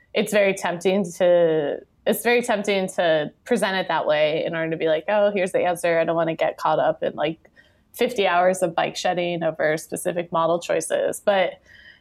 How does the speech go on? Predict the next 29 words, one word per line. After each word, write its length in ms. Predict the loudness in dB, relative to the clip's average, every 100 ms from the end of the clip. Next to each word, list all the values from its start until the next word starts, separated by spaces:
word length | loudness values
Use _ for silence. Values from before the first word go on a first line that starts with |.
| _ -2
you 140 | 0
know, 160 | 2 2
it's, 480 | 0 -2 -8 -12 -14 _ -4
it's, 420 | -2 -4 -10 -14 _ _ _ _ _
it 140 | -6 0
can, 200 | 2 2
it 120 | 0
seems 220 | 2 2
to 80 | 2
be 120 | 2
the, 180 | 2 -2 -2
like, 340 | -2 0 -2
the 300 | 0 0 0
fundamental 540 | 0 -2 0 -2 -2 -2
problem 500 | 0 0 0 -2 -2
with 160 | -4
this 220 | -4 -8 -6
field 460 | -2 0 2 0 -4 -14 -8 -8
<laughs> 400 | -8 -6 -4 2
is 200 | 2 2
that 260 | 0 0
no 180 | 2 2
one 180 | 2 2
understands 1500 | 0 -2 -2 -4 -12 -16 -6 -4 -2 -2 -2 -6 -10 -16 -8
how 220 | -4 -4
hard 260 | -2 -2 0
it 140 | 0
is 320 | 0 -2 -2
or 360 | -4 -4 -6